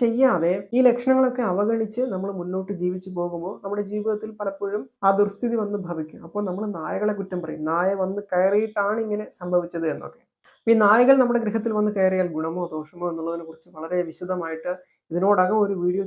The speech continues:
ചെയ്തിട്ടുണ്ട്. അത് നിങ്ങൾ കൃത്യമായിട്ട് കണ്ടു കഴിയുമ്പോൾ മനസ്സിലാകും എന്തുകൊണ്ടാണ് നായകൾ നമ്മുടെ ഗൃഹത്തിലേക്ക് വന്ന് കയറിയാൽ ദോഷമാണ് എന്ന് പറയുന്നത്, അല്ലെങ്കിൽ അങ്ങനെ വന്നു കയറിയാൽ പ്രശ്നമുണ്ട് എന്ന് പറയുന്നത്. അതേക്കുറിച്ച് പൂർണ്ണമായ അറിവ് ആ വീഡിയോയിൽ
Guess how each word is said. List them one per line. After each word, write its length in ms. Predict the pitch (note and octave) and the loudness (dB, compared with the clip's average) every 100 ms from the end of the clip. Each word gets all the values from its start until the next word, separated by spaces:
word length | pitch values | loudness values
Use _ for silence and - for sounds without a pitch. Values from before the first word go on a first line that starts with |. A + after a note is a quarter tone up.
| F#3+ | -4
ചെയ്തിട്ടുണ്ട്. 500 | F3 F3+ E3+ D#3 F#3+ - _ _ - | -8 -6 -8 -6 -6 -10 _ _ 2
അത് 100 | A3 C#4+ | 4 6
നിങ്ങൾ 180 | A#3+ A#3+ A#3+ | 4 2 0
കൃത്യമായിട്ട് 500 | F#3+ A3+ A3+ A3 G#3+ G#3 | -4 -2 0 0 -2 -2
കണ്ടു 200 | F#3 G3 | -2 0
കഴിയുമ്പോൾ 260 | G3 F#3 F3+ | 0 -2 -2
മനസ്സിലാകും 500 | D#3 D#3 D#3+ D#3+ E3 E3+ | -4 -6 -6 -4 -4 -4
എന്തുകൊണ്ടാണ് 800 | G#3 A3+ B3+ B3 A#3 G#3 G3+ A3 A3 | 0 4 4 4 4 2 2 -2 -2
നായകൾ 360 | F#3+ F3+ F#3+ G#3+ G#3 | -2 0 0 0 -4
നമ്മുടെ 200 | F3+ F3+ | -4 -6
ഗൃഹത്തിലേക്ക് 540 | E3+ E3 F3+ F3 E3+ F#3 F#3 _ _ _ _ E3+ | -6 -12 -10 -10 -8 -12 -14 _ _ _ _ 0
വന്ന് 240 | E3+ F3+ F#3+ F3+ | 2 2 0 0
കയറിയാൽ 460 | E3 F3 F3 E3+ F#3 F#3 D#3+ | 0 2 2 2 0 -4 0
ദോഷമാണ് 720 | D#3+ F#3 F#3 A3 G3+ F3 F3 F3+ | 2 0 -2 -2 0 0 0 0
എന്ന് 120 | F3 | 0
പറയുന്നത്, 380 | F3 D#3+ E3 E3 E3+ | -2 -2 -2 -2 -2
അല്ലെങ്കിൽ 320 | D#3+ D#3+ E3 F3 E3+ _ _ _ _ E3+ | -2 -2 -2 -6 -10 _ _ _ _ -2
അങ്ങനെ 200 | F3 F3+ | 2 2
വന്നു 180 | D#3+ F3 F3+ | 2 0 0
കയറിയാൽ 500 | F3 E3+ E3+ E3+ E3 G3 - _ - | 2 2 2 2 4 2 -2 _ -6
പ്രശ്നമുണ്ട് 600 | F3 - F#3+ F3+ E3 E3+ F#3 | -6 -4 -2 0 0 0 0
എന്ന് 140 | F3+ F3 | 0 0
പറയുന്നത്. 520 | D#3 D#3+ E3 D#3+ E3 F3 - _ F3 | 0 0 0 -2 2 0 0 _ 2
അതേക്കുറിച്ച് 440 | F#3+ F#3 F#3 G3+ F#3+ | 4 2 -2 -6 -4
പൂർണ്ണമായ 500 | E3+ F3+ F3 E3+ E3 E3+ E3+ | -2 -2 -2 -2 -4 -4 -4
അറിവ് 220 | E3 E3+ E3+ | -4 -4 -2
ആ 40 | D#3+ | 0
വീഡിയോയിൽ 320 | D#3 D#3 D#3+ | 0 0 0